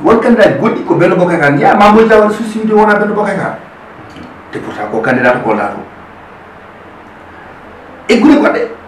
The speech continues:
kewɗe, ɗe ganduɗa yimɓe Benno Bokk Yaakaar dariɓe. So yeehi Dias, directeur général mo cosec ko sehil am. Ko membre fondateur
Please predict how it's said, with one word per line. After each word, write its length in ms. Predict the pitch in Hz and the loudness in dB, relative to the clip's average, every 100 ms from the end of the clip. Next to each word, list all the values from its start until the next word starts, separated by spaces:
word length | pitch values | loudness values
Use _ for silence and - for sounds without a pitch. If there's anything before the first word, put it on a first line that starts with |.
| - | -8
kewɗe, 380 | - - 453 480 - - - - - - - - - | 0 2 4 0 -4 -18 -20 -20 -20 -20 -20 -10 0
ɗe 80 | 151 | 2
ganduɗa 500 | 175 180 - - - | 4 4 2 0 0
yimɓe 240 | 175 277 - | 2 2 2
Benno 280 | 165 180 | 2 2
Bokk 220 | 156 160 196 | 4 2 2
Yaakaar 240 | 208 - - | -2 -4 -2
dariɓe. 360 | 143 262 359 - - - - | 2 4 4 0 -8 -16 -14
So 120 | 117 | -4
yeehi 180 | 127 156 | 2 4
Dias, 340 | - - - - - - - - - - 135 | 4 0 -4 -14 -20 -20 -20 -20 -20 -20 -4
directeur 300 | 185 214 180 | 0 2 2
général 220 | 180 180 | 4 2
mo 120 | 160 | 2
cosec 260 | 165 151 - | -2 -4 -6
ko 80 | 143 | -4
sehil 220 | 214 247 | -2 0
am. 100 | 285 - - - - - - - - - - - - - - - | -2 -4 -16 -20 -20 -20 -20 -20 -20 -20 -20 -20 -20 -20 -20 -6
Ko 540 | 160 147 135 123 113 110 131 | 0 2 4 2 0 -2 -4
membre 380 | 175 226 208 | 0 2 2
fondateur 480 | 170 196 196 196 202 | 0 0 2 2 2